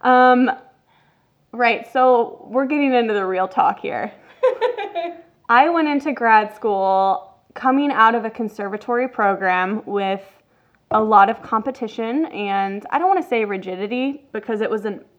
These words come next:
Speaker 1: the theater school is a-, an absolutely incredible program, but I came out of it with a s-, belief of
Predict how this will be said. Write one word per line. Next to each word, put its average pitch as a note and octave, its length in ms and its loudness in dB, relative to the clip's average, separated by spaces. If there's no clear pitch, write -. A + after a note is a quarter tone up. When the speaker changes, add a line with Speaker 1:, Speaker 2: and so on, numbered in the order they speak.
Speaker 1:
the A#3 140 -2
theater D4+ 260 -4
school A3+ 240 -4
is G3+ 100 -6
a-, - 160 -10
an C#3+ 280 -12
absolutely F#3 520 -2
incredible F3 380 -4
program, C3 540 -8
but A3 140 2
I A3+ 100 0
came F4+ 340 0
out A#3 200 6
of G#3+ 100 -2
it G3+ 340 2
with G3 800 -4
a A3 40 -2
s-, - 500 -10
belief B3+ 600 -2
of A3 500 4